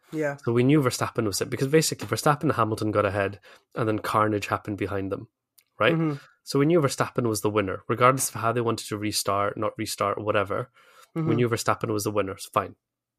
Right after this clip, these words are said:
Speaker 2: And that wasn't decided in the committee room, so I was fine with that.
Speaker 1: <clears throat>
Speaker 2: Lewis got second place, which I think all things considered was a very good result.
Speaker 1: Mm-hmm.
Speaker 2: Um, and because he got through safely, I was happy.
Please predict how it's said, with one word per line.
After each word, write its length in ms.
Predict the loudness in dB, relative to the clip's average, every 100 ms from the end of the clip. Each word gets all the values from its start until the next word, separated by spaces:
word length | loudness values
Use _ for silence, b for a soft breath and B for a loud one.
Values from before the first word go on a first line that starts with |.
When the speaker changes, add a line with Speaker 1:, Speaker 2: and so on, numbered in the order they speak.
| _ _ _ _ _ _ -10
Speaker 2:
And 100 | -4
that 140 | 0
wasn't 220 | 0 -2 -4
decided 340 | -4 -4 -4
in 80 | -8
the 60 | -8
committee 340 | -8 -8 -8
room, 140 | -10
so 120 | -6 -4
I 40 |
was 140 | -6 -10
fine 280 | -6 -2
with 120 | 0 0
that. 160 | -2 -8 -20
Speaker 1:
<clears throat> 200 | -18 0
Speaker 2:
Lewis 240 | 4 4
got 140 | 4 2
second 280 | 2 0 0
place, 300 | 0 0 -4
which 120 | -4
I 40 |
think 240 | -2 -2 0
all 100 | 0
things 240 | 0 -4
considered 400 | -4 -4 -2 -4
was 140 | -4 -2
a 60 |
very 180 | 0 0
good 180 | 0 -4
result. 320 | -6 -6 -8 _ b b b b -10
Speaker 1:
Mm-hmm. 260 | -10 -6
Speaker 2:
Um, 400 | -2 -2 -4 -8 -14 _ _ _ _
and 80 | -6
because 220 | -4 -2
he 120 | 0
got 180 | 0 -2
through 140 | -2 -2
safely, 480 | -2 -2 -4 -4 0
I 120 | 0
was 160 | -2 -4
happy. 440 | -8 -6 -6